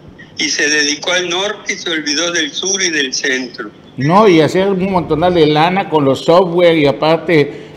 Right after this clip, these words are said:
Speaker 2: la mafia del despojo junto con una operación familiar y muchas cosas que le hicieron mucho daño al Partido Verde. De hecho,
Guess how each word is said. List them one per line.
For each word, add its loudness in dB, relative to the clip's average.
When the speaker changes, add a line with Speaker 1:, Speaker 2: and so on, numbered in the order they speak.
Speaker 2:
la 4
mafia 2
del 2
despojo 2
junto -2
con 0
una 0
operación 0
familiar 0
y 0
muchas 2
cosas 2
que 0
le 2
hicieron 0
mucho 0
daño 0
al -2
Partido 0
Verde. 2
De 2
hecho, 4